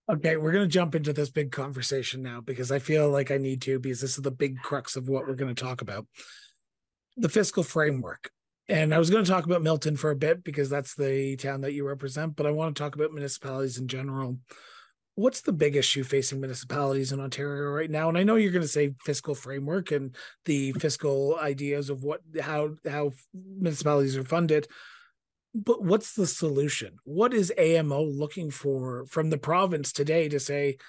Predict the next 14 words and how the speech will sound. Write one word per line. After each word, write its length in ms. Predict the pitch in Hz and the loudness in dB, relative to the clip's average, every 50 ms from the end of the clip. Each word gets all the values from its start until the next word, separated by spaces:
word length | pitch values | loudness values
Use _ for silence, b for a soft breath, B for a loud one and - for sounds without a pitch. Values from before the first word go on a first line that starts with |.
| B B | B B
"Let's 220 | - 175 160 - 151 | -4 -4 -4 -2 0
rectify 480 | 160 160 - - 160 - 147 139 139 | -2 -2 -2 -4 -6 -4 -4 -6 -4
this"? 240 | 123 127 131 131 - | -4 -6 -6 -6 -4
Or 240 | - 165 170 185 196 | 0 2 4 4 4
is 100 | 175 170 | 4 2
there 120 | 190 196 | 0 0
another 280 | 190 185 196 214 240 214 | 0 0 0 2 2 2
issue 400 | 175 151 - - 131 131 127 123 - B B B B B | 2 2 0 -2 -8 -8 -10 -12 -14 B B B B B
that's 220 | - 160 143 131 - | -8 -8 -8 -8 -4
bigger 360 | - - 165 165 165 165 151 | 2 2 4 4 6 6 4
than 180 | 135 135 135 131 | 4 4 0 -2
the 60 | 127 | -4
fiscal 360 | 123 127 127 - - 131 123 | -4 -4 -6 -6 -6 -6 -10
framework? 560 | - 123 117 117 107 104 110 120 131 _ - | -10 -12 -14 -14 -14 -14 -14 -16 -16 _ -20